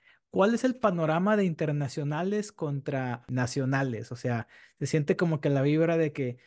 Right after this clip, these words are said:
los nacionales se sienten como más seguros o no? ¿Qué es lo que va a experimentar alguien que es odontopediatra en Latinoamérica y quiere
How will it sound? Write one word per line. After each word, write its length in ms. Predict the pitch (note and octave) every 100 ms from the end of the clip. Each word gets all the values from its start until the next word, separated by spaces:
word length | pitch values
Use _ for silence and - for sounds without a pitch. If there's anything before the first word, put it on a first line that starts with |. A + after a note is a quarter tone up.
| _ _
los 240 | B2 B2
nacionales 580 | C3 B2 C#3+ C3+ C#3 C#3+
se 120 | -
sienten 340 | C3+ C#3+ C3+ D3+
como 200 | C#3+ C3+
más 180 | C3 C3
seguros 500 | - C#3 D3 C#3+ C3+
o 60 | A#2+
no? 400 | B2+ F#3+ G#3+ A3 - - -
¿Qué 240 | F#3+ A3+
es 60 | A3
lo 100 | A3
que 80 | F#3+
va 80 | E3
a 40 |
experimentar 800 | E3 - F3+ D3+ C#3 B2 D#3 D#3+
alguien 520 | D#3+ E3 F#3+ G#3+ A3+ - _ _ _ _ _ -
que 380 | D#3 D3 C#3 D3+
es 120 | C#3+
odontopediatra 1000 | F3 D#3+ D#3+ C#3 B2+ C#3+ C#3 D3 E3+ F3+
en 140 | - C#3
Latinoamérica 840 | B2+ C#3 B2+ C#3+ F#3 G#3 A3+ A3+
y 160 | D3+ B2
quiere 760 | - C#3 C#3 C#3 C#3 C3+ C3